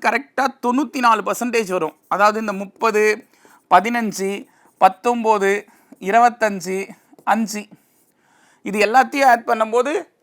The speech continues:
தொண்ணூத்தி நாலு பர்சன்டேஜ் வரும். சரியா? அப்ப இந்த இடத்துல எனக்கு தெரியாது பாருங்க, இது ஆறு பர்சன்டேஜ். சரியா? அதுக்கான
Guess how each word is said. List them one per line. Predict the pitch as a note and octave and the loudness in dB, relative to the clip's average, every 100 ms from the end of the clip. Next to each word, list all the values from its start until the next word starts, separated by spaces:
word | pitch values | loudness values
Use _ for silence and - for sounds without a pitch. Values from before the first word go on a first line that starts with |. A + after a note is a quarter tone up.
| _ A3+ | _ -2
தொண்ணூத்தி | B3 D4 - C#4 B3 | 0 -2 -6 2 4
நாலு | A#3 | 4
பர்சன்டேஜ் | G3+ G#3 B3 B3+ B3 G#3 | 2 -2 -4 -4 -4 -2
வரும். | D#3+ D3+ _ _ _ _ _ _ _ _ _ _ _ _ _ _ _ _ _ _ _ | -4 -6 _ _ _ _ _ _ _ _ _ _ _ _ _ _ _ _ _ _ _
சரியா? | - G#3+ A#3 A3 - _ | -8 -2 2 2 0 _
அப்ப | F#3+ - G3 | 0 2 -2
இந்த | G3 B3 B3+ B3 | -2 -2 0 0
இடத்துல | C4 - G#3+ G3 A3+ - _ | 0 0 2 4 2 0 _
எனக்கு | G3+ A3 G#3+ G3 | -4 -4 -6 -8
தெரியாது | C4 C#4+ C#4 B3+ | -4 0 0 0
பாருங்க, | A3 G#3 A3+ C#4 B3+ - | 0 0 0 -2 -4 -8
இது | A3 B3 | -4 4
ஆறு | G3+ G3 A#3 | 6 8 6
பர்சன்டேஜ். | G#3+ G3 A#3 G3+ E3 E3 - _ _ _ _ _ _ _ _ _ _ _ _ _ _ | 0 -4 -4 -4 -6 -8 -18 _ _ _ _ _ _ _ _ _ _ _ _ _ _
சரியா? | G#3+ A3+ A#3+ F#3 _ | -2 2 2 0 _
அதுக்கான | F#3 A3 A#3+ A#3 A#3 A3 A3 | 2 2 2 4 6 4 2